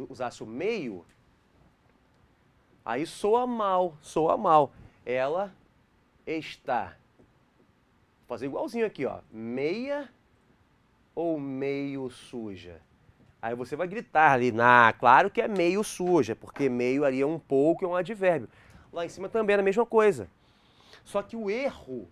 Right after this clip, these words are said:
inicialmente, toda, começou a ser tão difundido, todo mundo usando,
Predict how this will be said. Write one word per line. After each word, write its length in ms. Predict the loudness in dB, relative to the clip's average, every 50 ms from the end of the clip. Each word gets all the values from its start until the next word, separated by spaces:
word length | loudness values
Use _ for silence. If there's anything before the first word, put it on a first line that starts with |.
| _ _ -16
inicialmente, 920 | -12 -12 -12 -12 -12 -12 -12 -10 -10 -10 -10 -12 -12 -12 -12 -14 -16 -20 -16 -6 0
toda, 480 | 2 4 4 4 4 0 -2 -4 -6 -10 _ _ _ _ _ _ _ _ _ _ _ _ -8
começou 720 | -6 -4 -2 -4 -4 -6 -8 -10 -6 -2 0 0 2 0
a 80 | 0 -2
ser 400 | -6 -8 -8 -6 -6 -6 -6 -10 _ _ _ _ _ _ _ _ _ -2
tão 240 | 0 0 0 0 -2
difundido, 600 | -2 -4 -6 -6 -6 -6 -6 -6 -4 -4 -6 -6 -8 _ _ _
todo 400 | 0 0 0 0 0 -2 -2 -4
mundo 320 | -2 -2 -4 -4 -4 -4 -6
usando, 540 | -6 -6 -4 -2 0 0 0 -2 -4 -8